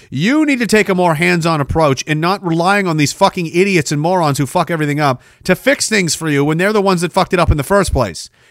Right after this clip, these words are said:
It's very obvious that we're on our own, okay? Stop hoping and praying that we, well, they, if you just get the libs out. Th-, they're not even capable. They're not competent. You're firing one blind, retarded doctor to hire another one who's got no face and one hand.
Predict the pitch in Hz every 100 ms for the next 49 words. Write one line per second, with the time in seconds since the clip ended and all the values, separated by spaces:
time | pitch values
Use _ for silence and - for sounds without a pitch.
0 | - 190 151 208 254 240 240 220 180 175
1 | 156 175 185 175 165 196 160 123 117 143
2 | 190 254 - _ - - 202 233 - _
3 | _ - 151 147 - 208 220 240 226 208
4 | - 214 226 220 220 185 202 196 185 196
5 | 202 180 190 208 165 _ _ _ _ _
6 | _ - 185 262 208 190 226 214 180 226
7 | 226 208 165 196 202 226 262 277 247 185
8 | 220 226 196 165 196 - - 214 196 156
9 | 110 - _ _ _ _ _ _ _ 185
10 | 202 - 233 240 226 190 233 196 202 214
11 | 226 180 202 202 214 220 170 175 165 196
12 | 175 160 202 202 185 214 220 175 175 180
13 | 185 180 190 185 185 196 202 214 190 214
14 | 196 254 226 117